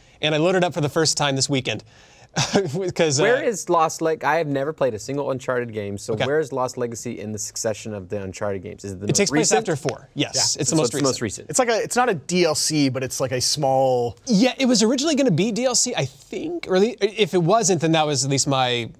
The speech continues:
Speaker 1: understanding of it. But it's a standalone download game.
Speaker 3: It's not full price. It's like, f-, I think when it originally came out, it was forty bucks.
Speaker 1: I think so, and that's what I paid
Speaker 2: Interesting.
Speaker 1: for it. And then when I p-, played it this weekend, it was on sale earlier that week for, like, ten bucks.
Speaker 3: Yep.
Speaker 1: <laughs> So,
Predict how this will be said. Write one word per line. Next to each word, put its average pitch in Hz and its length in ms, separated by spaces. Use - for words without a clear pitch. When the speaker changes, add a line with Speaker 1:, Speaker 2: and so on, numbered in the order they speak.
Speaker 1:
understanding 127 680
of 113 120
it. 117 140
But 139 160
it's 160 140
a 151 40
standalone 185 600
download 135 400
game. 117 280
Speaker 3:
It's - 100
not 180 160
full 214 120
price. 120 260
It's - 100
like, 131 120
f-, - 200
I - 80
think 147 140
when 147 100
it 135 60
originally 147 340
came 165 100
out, 156 60
it - 40
was 120 100
forty 175 240
bucks. - 420
Speaker 1:
I 170 60
think 196 180
so, 135 240
and 131 80
that's 175 160
what 190 100
I 160 80
paid 139 100
Speaker 2:
Interesting. 110 80
Speaker 1:
for 123 120
it. - 120
And 143 140
then 143 440
when 151 120
I 135 220
p-, 170 200
played 175 260
it 151 80
this 131 160
weekend, 135 640
it 147 120
was 147 160
on 151 160
sale 156 280
earlier 151 300
that 139 160
week 131 220
for, 139 120
like, 123 220
ten 123 220
bucks. - 340
Speaker 3:
Yep. 110 200
Speaker 1:
<laughs> - 40
So, - 460